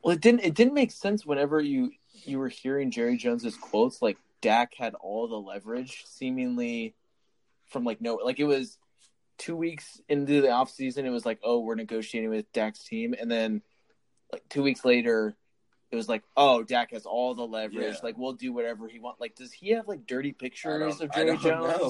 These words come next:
Speaker 2: know.
Speaker 1: and Stephen Jones? Like, what happened
Speaker 2: It
Speaker 1: in that
Speaker 2: completely
Speaker 1: time?
Speaker 2: flipped.
Speaker 1: "Oh, he must have worked out." And they were like,
Speaker 2: I don't
Speaker 1: "Wow, this
Speaker 2: know.
Speaker 1: guy, this guy's bionic leg that he has, it's gonna make him better than Lamar Jackson at running." There's, that's the only way.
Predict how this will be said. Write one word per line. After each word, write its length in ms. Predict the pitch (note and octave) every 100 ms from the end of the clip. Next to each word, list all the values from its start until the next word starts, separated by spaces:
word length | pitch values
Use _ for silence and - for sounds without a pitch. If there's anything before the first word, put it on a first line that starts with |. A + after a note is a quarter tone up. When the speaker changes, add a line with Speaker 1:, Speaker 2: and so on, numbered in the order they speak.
| C#3
Speaker 2:
know. 120 | D3 - _ -
Speaker 1:
and 140 | C#3
Stephen 320 | - D#3+ D#3+ D3+
Jones? 360 | D#3+ D#3+ D#3+
Like, 120 | D3 B2
what 260 | D#3+ B3+ F#3+
happened 320 | E3+ F#3 B2
Speaker 2:
It 140 | B2+
Speaker 1:
in 120 | C3 D3
that 140 | C3+
Speaker 2:
completely 180 | B2 C#3+ C3+
Speaker 1:
time? 140 | G#2+
Speaker 2:
flipped. 460 | F3 - G2+ G#2 - _ _ _ _ - -
Speaker 1:
"Oh, 80 | E3+
he 100 | G3+
must 160 | G#3+
have 100 | G3+
worked 220 | E3+ D#3+ D#3
out." 280 | A#3+ A3+ - _
And 100 | C3+
they 80 | C#3+
were 100 | C#3+
like, 260 | C#3 B2+ A2
Speaker 2:
I 120 | F2+
don't 40 | G#2
Speaker 1:
"Wow, 60 | A#2+
this 140 | C#3
Speaker 2:
know. 60 | -
Speaker 1:
guy, 200 | D3 - -
this 140 | -
guy's 180 | A#3 G#3+
bionic 640 | D3+ C#3+ B2+ B2 C#3+ D3+ D3
leg 460 | G#2+ G2+ A2 D3 - D3
that 100 | D#3
he 100 | D#3
has, 320 | D3+ E3+ - - -
it's 120 | -
gonna 140 | F#3+
make 180 | E3 D#3
him 120 | D#3
better 240 | C3 B2 B2
than 140 | A#2
Lamar 240 | A2 G#2+ G#2
Jackson 380 | G#2 G2+ G2+
at 60 | G2
running." 280 | G2 G#2 - _ _ _ _ _ _ _ _ _ _ _ _
There's, 160 | E3 E3+
that's 200 | E3 D#3+
the 80 | E3
only 160 | D3+
way. 200 | E3 G3+